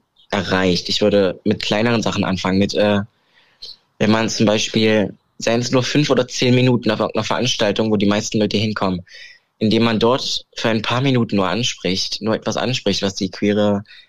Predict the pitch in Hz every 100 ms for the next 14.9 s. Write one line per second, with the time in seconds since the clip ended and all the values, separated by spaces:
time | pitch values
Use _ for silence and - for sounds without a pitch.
0 | _ _ _ - 104 107 101 110 101 -
1 | - 123 - - - 104 107 104 - _
2 | - _ _ - 107 110 113 104 101 -
3 | 98 98 117 - 110 104 113 104 - 104
4 | 90 - - - 113 113 - 104 98 95
5 | 95 87 - - - _ _ _ _ _
6 | 104 101 98 113 110 113 107 107 107 _
7 | _ - 95 113 117 117 131 - - 101
8 | - 110 117 117 - 117 98 104 127 -
9 | 104 104 - 101 101 104 101 101 _ _
10 | _ _ _ - 117 - 110 117 120 -
11 | 110 120 - 107 117 110 110 104 98 101
12 | - - _ _ _ _ _ _ _ -
13 | 117 117 - - 113 104 107 107 - 107
14 | 107 101 95 95 92 95 95 98